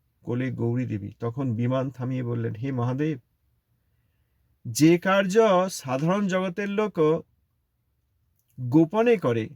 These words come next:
তুমি এত বড় ভারী সভায় যেখানে মুনিবৃন্দ, ঋষিবৃন্দ, দেবতা আদি রয়েছে, সেখানে সকলের সামনে করছো, গৌরী দেবীকে কোলে নিয়ে বসে আছো?"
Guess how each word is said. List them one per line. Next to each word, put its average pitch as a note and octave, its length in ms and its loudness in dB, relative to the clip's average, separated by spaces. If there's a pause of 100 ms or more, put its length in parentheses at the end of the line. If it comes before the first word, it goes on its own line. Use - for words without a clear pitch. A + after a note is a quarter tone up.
(500)
তুমি F3+ 300 0
এত D#3+ 280 0
বড় F#3 340 0
ভারী C3+ 380 2
সভায় D3 520 2
যেখানে C#3+ 380 -6
মুনিবৃন্দ, D3 760 0
ঋষিবৃন্দ, C#3 600 -4
দেবতা B2+ 400 -2
আদি C3+ 180 0
রয়েছে, A2+ 480 -4
সেখানে C#3 480 -8
সকলের C#3+ 460 -2
সামনে F#3 340 -2
করছো, F3+ 320 -8
গৌরী B2 360 -2
দেবীকে D#3 320 -2
কোলে C3+ 260 -6
নিয়ে E3 160 0
বসে E3+ 240 -4
আছো?" E3 220 -10